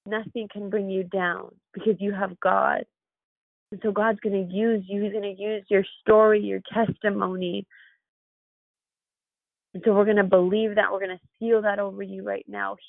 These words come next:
Healing, God. We pray for every doctor, God. Every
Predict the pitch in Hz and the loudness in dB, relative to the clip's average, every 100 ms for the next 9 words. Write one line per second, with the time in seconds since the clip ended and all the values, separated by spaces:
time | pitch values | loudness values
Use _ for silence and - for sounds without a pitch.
0 | - 220 214 208 202 214 202 196 202 214 | -10 -8 -8 -10 -6 0 2 2 -4 -6
1 | 214 208 196 190 185 - 202 196 - - | -2 2 2 2 -6 0 2 2 -2 -14
2 | 190 196 185 180 - - _ _ _ _ | -12 -6 -4 -4 -6 -12 _ _ _ _
3 | _ _ _ _ _ _ _ _ _ _ | _ _ _ _ _ _ _ _ _ _
4 | _ 208 202 | _ -10 -8